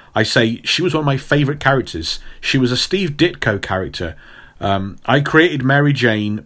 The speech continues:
but Gwen Stacy was my favourite character, and I did that still, I still did that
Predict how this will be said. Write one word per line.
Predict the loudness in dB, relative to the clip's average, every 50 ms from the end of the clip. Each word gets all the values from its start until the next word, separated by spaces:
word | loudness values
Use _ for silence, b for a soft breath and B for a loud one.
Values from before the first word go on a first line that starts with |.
| -6
but | -6 -6 -6 -6 -8 -2
Gwen | 2 2 2 2 2
Stacy | -2 0 0 2 2 2 0 -2 -2 -2
was | -2 -4 -2
my | -4 -6 -6
favourite | -6 -6 -2 0 0 0 0 -2 -4 -6 -6
character, | -4 -4 -2 -2 -4 -6 -8 -8 -8 -8 -8 B B B B B -2
and | 0 0
I | 2 0
did | -2 0 4 4 4 4 4 2
that | 2 2 2 2 0
still, | -2 -4 -2 0 2 2 2 2 0 -2 -6 -8 -10 _ -2
I | -2
still | -2 0 2 4 4 4 4
did | 4 2 2 2
that | 2 2 2 2 0